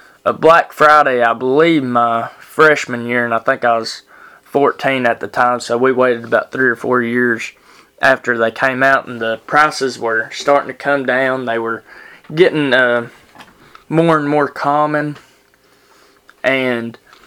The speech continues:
we seen a, a couple on sale on a Black Friday,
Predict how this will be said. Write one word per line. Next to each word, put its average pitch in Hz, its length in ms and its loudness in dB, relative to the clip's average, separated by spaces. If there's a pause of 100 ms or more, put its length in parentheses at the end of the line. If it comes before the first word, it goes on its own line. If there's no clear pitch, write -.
(340)
we 156 200 4
seen 175 440 0
a, 123 320 2 (240)
a 131 80 0
couple 160 420 0
on 151 300 2
sale 151 420 4
on 139 180 2
a 117 60 0
Black 139 320 2
Friday, 147 540 2